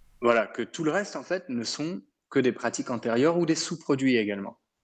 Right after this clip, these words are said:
Donc, tout ce qui peut advenir, en gros, est, est préparatoire ou dérivé, collatéral, en fait, tandis que à partir du moment où on commence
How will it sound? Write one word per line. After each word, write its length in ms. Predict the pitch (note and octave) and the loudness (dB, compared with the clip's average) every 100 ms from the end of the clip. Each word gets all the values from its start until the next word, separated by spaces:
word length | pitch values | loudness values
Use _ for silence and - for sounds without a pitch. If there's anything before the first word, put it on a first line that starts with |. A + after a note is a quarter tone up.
| _ _ - | _ _ -4
Donc, 200 | G#2+ - | -4 -2
tout 100 | D3+ | -2
ce 60 | |
qui 120 | - E3+ | 0 4
peut 180 | D3 | 4
advenir, 500 | A2+ G#2+ A2+ E3 F#3+ | 4 0 -6 -6 -8
en 80 | B2+ | -10
gros, 380 | A2 C3 E3+ C3+ | -8 -8 -6 -6
est, 300 | B2+ C#3 - | -6 -6 -8
est 300 | A#2+ A2 G2+ _ | -8 -10 -10 _
préparatoire 960 | - D3 C#3+ A#2 - C3+ D#3 - - _ _ _ _ _ _ | -4 -2 -2 -4 -2 0 0 0 -10 _ _ _ _ _ _
ou 280 | C#3+ D3 C3+ | 2 4 2
dérivé, 680 | A#2 A2+ A#2 G#2+ G2 A#2+ - _ _ _ _ _ _ _ _ - - _ _ _ | 2 4 4 2 -4 -8 -12 _ _ _ _ _ _ _ _ -14 -12 _ _ _
collatéral, 560 | - A#2 A2 A2 D3+ F#3 - _ _ _ _ _ A2 | -2 -2 -2 -4 -6 -8 -12 _ _ _ _ _ -18
en 120 | A2+ | -2
fait, 320 | E3+ F#3+ - - - _ _ _ | 2 2 -2 -20 -20 _ _ _
tandis 280 | - A2 D3+ | 0 0 -2
que 380 | - C#3 C#3+ - _ _ _ _ _ - | -4 -2 -4 -8 _ _ _ _ _ -8
à 120 | A2 | -4
partir 300 | A#2+ - F3 | -2 -2 -2
du 100 | F3+ | 0
moment 240 | F3 C#3+ | 0 0
où 40 | F3 | -2
on 120 | B2+ | -2
commence 420 | D3 D3 D3 | 0 0 -2